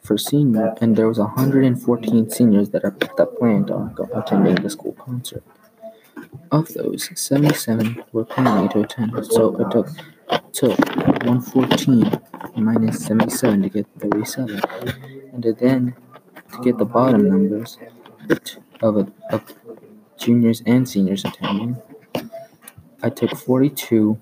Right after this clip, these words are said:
plus seventy-seven, which got me one nineteen. Of those not attending, I added sixty-four and thirty-seven to get one oh one.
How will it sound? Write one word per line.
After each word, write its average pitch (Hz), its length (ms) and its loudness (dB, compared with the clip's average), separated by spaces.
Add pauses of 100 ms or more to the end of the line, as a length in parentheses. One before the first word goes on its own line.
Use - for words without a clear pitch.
plus - 260 -6
seventy-seven, 113 880 -4 (220)
which 123 220 -2
got 113 220 -4
me 98 220 -6 (280)
one 113 220 2
nineteen. 110 680 -2 (640)
Of 123 140 -6
those 107 260 0
not 127 220 4
attending, 101 600 -4 (100)
I 104 120 0 (680)
added 113 280 -2
sixty-four - 840 -2
and 98 220 -6
thirty-seven 107 640 -2
to 107 100 -14
get 110 240 -2 (140)
one 98 420 0 (120)
oh 98 140 0 (120)
one. 110 300 -2